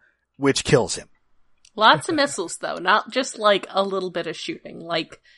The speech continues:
Speaker 1: Oh, no.
Speaker 2: it's pretty significant shooting. Yeah, like, don't put Miko in there and have, like, there are two buttons right next to each other. One of them is safety and the other one is missiles,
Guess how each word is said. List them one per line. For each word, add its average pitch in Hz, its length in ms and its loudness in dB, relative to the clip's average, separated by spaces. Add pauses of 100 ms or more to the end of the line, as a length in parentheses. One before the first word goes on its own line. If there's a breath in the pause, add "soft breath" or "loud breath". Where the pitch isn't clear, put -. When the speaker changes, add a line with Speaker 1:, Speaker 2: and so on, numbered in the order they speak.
Speaker 1:
Oh, 139 140 6
no. 123 340 0
Speaker 2:
it's - 100 -20
pretty 254 260 0
significant 180 520 -8
shooting. - 380 -10 (720 soft breath)
Yeah, 440 220 8
like, 381 420 4 (200)
don't 415 320 0 (440)
put - 300 4
Miko 285 460 0
in 233 240 -4
there 202 320 0
and 202 180 -4
have, 226 180 -2
like, 220 220 -2
there 220 120 0
are 214 60 -4
two 294 400 -2
buttons 214 560 0
right 196 240 0
next 208 380 -2
to 214 120 -8
each 208 200 0
other. 185 300 4
One 175 180 -6
of 214 200 -2
them 220 180 2
is 202 240 -4
safety 185 500 -4
and 190 160 -6
the 185 100 -2
other 190 200 -2
one 185 160 -6
is 180 200 -12
missiles, 170 840 -4